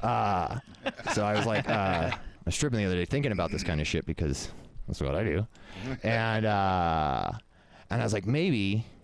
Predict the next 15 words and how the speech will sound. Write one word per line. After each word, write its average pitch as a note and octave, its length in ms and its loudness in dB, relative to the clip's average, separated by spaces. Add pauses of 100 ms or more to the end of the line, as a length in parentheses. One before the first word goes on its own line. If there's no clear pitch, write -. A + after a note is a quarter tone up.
(960)
maybe C#3 320 4
it's A2+ 120 0
just, - 360 -2 (100)
uh, D#2 1000 2 (1600)
experiential G#2+ 1120 2 (240)
of, E2+ 280 2
like, D2+ 280 0
us G2 260 0
v-, F2+ 220 -8 (520)
shifting G#2+ 540 0
through F2+ 200 2
this D#2 380 0 (160)
spectrum - 560 -2
of C3+ 100 0
realities C#3+ 760 2